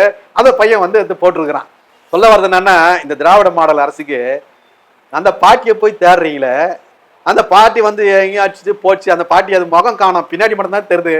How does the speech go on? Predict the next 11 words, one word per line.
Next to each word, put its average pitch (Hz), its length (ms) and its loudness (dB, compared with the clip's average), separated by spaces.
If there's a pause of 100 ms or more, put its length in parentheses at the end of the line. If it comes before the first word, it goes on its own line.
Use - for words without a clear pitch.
(200)
அது 190 180 -2
எந்த 202 180 2
பாட்டின்னு 220 440 0
நீங்க 190 140 -6
வந்து 190 140 -2
ஐடென்டிஃபை 175 520 -4
பண்ண 160 220 -8
முடியும், 139 300 -16 (180)
அது 202 200 0
சொல்ல 208 220 0
முடியாது. 170 320 -2